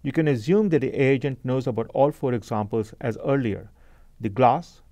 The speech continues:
the bowl, the brick, and the briefcase. In addition, in this particular case, the agent also knows about yet another example, a pot. The pot carries liquid because it is concave. It limits heat transfer because it has thick sides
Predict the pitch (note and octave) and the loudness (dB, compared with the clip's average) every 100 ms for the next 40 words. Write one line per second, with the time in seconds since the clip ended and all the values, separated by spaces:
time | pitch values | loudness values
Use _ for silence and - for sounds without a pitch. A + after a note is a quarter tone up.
0 | - A#2+ A#2 B2 A2 A#2 C#3 _ - A#2 | -10 -4 4 4 4 -2 -10 _ -12 -10
1 | A2 E3 E3 - - C3 B2+ C#3 C#3+ - | -4 -2 -4 -10 -16 -6 -4 -2 -4 -6
2 | - - - - _ _ _ C#3+ D#3 G3+ | -20 -20 -20 -20 _ _ _ -4 -2 0
3 | G#3 - G#2+ G#2+ B2+ D3 E3+ - D#3+ D#3 | -2 -4 -4 -4 -4 -4 -4 -4 -2 0
4 | C#3+ - B2+ A2 - _ - C3+ C#3+ C#3 | -2 2 2 2 -6 _ -4 0 4 4
5 | C3 C#3 - - F#3 G#3+ - E3 C3 A#2 | 4 -2 -6 2 6 6 4 0 2 2
6 | A#2+ A#2 A2+ - D3 G3 G#3 E3 B2+ A2+ | 2 2 0 -4 0 2 2 2 0 -2
7 | - G2+ G2+ G#2 F#2+ - - - - - | -2 -4 -2 -4 -6 -12 -20 -12 -8 -4
8 | - - - - - - - - E3 F3 | -4 -4 -10 -20 -20 -14 -12 -2 2 2
9 | - C#3+ B2 D3+ D#3+ G#3 G3 C#3+ - F3+ | 0 -2 0 -2 0 2 0 -2 -2 0
10 | D#3+ C3+ G#2 - A#2 A#2+ - - - _ | 2 0 -6 -8 -10 -10 -10 -14 -14 _
11 | - - C#3 B2 D#3+ A3 - - - A3 | -20 -16 -12 -4 0 0 -2 -8 -4 -4
12 | - F#3+ F#3+ F#3+ G3+ G3 G3 _ C3+ B2+ | -2 -2 -2 -2 0 0 0 _ -6 -2
13 | C3 B2 A2+ A2+ - - - E3 E3+ E3 | 0 0 -4 -4 -4 -4 0 2 4 2